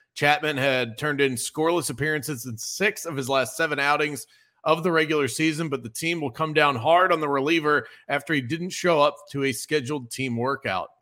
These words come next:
Good news for the Braves. Atlanta is optimistic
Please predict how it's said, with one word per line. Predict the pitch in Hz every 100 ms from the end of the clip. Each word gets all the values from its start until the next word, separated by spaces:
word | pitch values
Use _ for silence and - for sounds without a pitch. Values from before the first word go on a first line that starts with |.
| _ - _
Good | 175 175
news | 190 185 -
for | 190
the | 160
Braves. | 139 165 175 160 127 - 156
Atlanta | 131 143 165 165
is | 131
optimistic | 151 156 165 139 156 - 175 - _